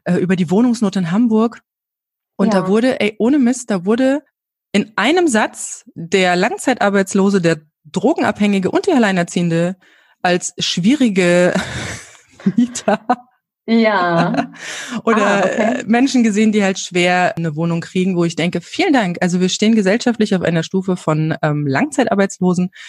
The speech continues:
Speaker 1: wobei die haben ja nicht so viel zu tun wie wir, ne? Also es ist auch so mein gefühltes Bild, also d-, gesellschaftlich, nicht wie ich es sehe, sondern
Speaker 2: Ja.
Speaker 1: gesellschaftlich, dass wir sozusagen noch m-, bemitleidenswerter sind als der Langzeitarbeitslose, weil der muss ja nicht so viel schaffen.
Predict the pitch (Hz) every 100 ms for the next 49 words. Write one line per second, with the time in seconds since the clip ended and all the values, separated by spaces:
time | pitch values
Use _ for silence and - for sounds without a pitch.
0 | - - - _ 175 165 160 165 160 185
1 | 175 165 156 160 - - 175 202 220 311
2 | 247 240 190 180 175 180 180 190 175 180
3 | 190 - 185 185 - 190 202 - - 170
4 | 165 - 156 _ 208 185 233 185 170 160
5 | 208 226 165 240 294 247 214 220 214 196
6 | 220 185 180 208 202 - 180 175 170 170
7 | 165 - 156 151 156 165 165 - - _
8 | _ 170 165 - - - 156 170 156 190
9 | 277 254 226 233 220 180 190 208 180 175
10 | 180 160 160 160 151 175 180 165 160 165
11 | 160 170 151 147 151 170 170 160 151 147
12 | - 131 160 233